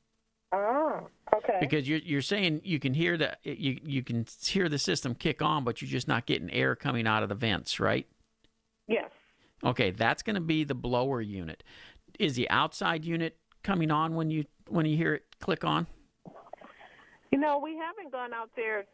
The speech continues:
Speaker 1: to listen to see if you could hear anything.
Speaker 2: Yeah,
Speaker 1: But
Speaker 2: you
Speaker 1: I
Speaker 2: need,
Speaker 1: just
Speaker 2: the, the fact that you're hearing something kinda tells me that you're probably hearing the outside unit come on.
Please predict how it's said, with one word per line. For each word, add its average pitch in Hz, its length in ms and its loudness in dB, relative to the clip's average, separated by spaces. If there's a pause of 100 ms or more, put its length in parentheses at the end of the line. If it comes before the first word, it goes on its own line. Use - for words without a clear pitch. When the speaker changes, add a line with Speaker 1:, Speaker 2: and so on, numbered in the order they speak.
(120)
Speaker 1:
to 190 180 -4
listen 185 580 -2 (100)
to 190 80 -8 (260)
see 208 260 0
if 185 80 -4
you 185 140 -6
could 175 160 -2
hear 180 300 0
anything. 160 580 -6 (140)
Speaker 2:
Yeah, 135 140 2
Speaker 1:
But 175 80 2
Speaker 2:
you 143 60 2
Speaker 1:
I 202 100 2
Speaker 2:
need, 139 140 -2
Speaker 1:
just - 120 -10 (500)
Speaker 2:
the, 160 160 0 (140)
the - 20 -8
fact 269 260 0
that - 180 -2
you're 143 100 2
hearing 165 580 0
something 113 480 0 (240)
kinda 208 360 0
tells 143 380 2
me 127 100 -4
that 120 160 0
you're 120 100 -6
probably 202 420 0
hearing 151 300 2
the 120 160 -2
outside 151 540 2
unit 151 280 0
come 165 220 0
on. 104 340 2